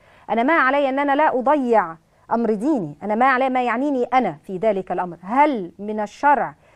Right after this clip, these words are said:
إن هو يقول لي؟ طبعا لابد إن يقول لك،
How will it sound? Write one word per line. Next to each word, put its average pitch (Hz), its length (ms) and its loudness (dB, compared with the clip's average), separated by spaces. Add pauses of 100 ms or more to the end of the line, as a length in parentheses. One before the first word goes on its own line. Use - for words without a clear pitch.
(140)
إن 202 140 -6
هو 254 280 2
يقول 277 240 2
لي؟ 262 120 -2
طبعا 240 380 0
لابد 220 520 0
إن 214 120 -4
يقول 214 360 -2
لك، 165 120 -6